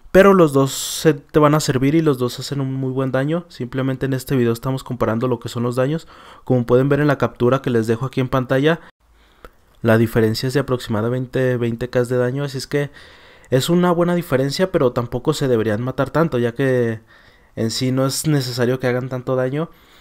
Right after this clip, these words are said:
Pero que lo sepan que el set de nobleza va a hacer un poquito menos daño que lo que es el set de emblema del destino. Y bueno, gente, aquí vamos a dejar este video, espero les haya gustado y les haya servido. Si tenían alguna duda sobre estos set de artefactos,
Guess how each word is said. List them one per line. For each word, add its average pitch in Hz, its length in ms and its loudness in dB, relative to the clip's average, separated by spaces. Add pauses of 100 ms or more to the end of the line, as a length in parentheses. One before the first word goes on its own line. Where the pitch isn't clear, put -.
(220)
Pero 160 260 6
que 147 100 0
lo 127 80 0
sepan 131 320 -6
que 131 120 -6
el 113 80 -6
set 117 160 -10
de 123 100 -4
nobleza 120 640 -6 (400)
va 117 60 0
a - 20 -6
hacer 120 160 -6
un 120 60 -6
poquito 123 400 -6
menos 127 280 0
daño 131 280 0
que 127 100 -2
lo 113 100 -2
que 117 100 -4
es 113 120 -8
el 120 100 -6
set 120 200 -4
de 120 340 0 (380)
emblema 117 380 2
del 123 100 0
destino. 120 500 -4 (1080)
Y 127 60 -4
bueno, 117 240 -2
gente, 139 240 0
aquí 131 140 -2
vamos 120 180 -2
a - 20 -4
dejar 123 220 -2
este - 180 -4
video, 120 320 2
espero 135 240 -4
les 127 180 -4
haya 120 140 2
gustado 123 460 -2 (420)
y 151 280 4
les 139 180 0
haya 139 180 6
servido. 151 360 4
Si 127 120 -8
tenían 120 260 0
alguna 135 340 0
duda 135 220 2
sobre 123 240 0
estos 120 220 -6
set 131 140 -4
de 135 60 0
artefactos, 127 680 -2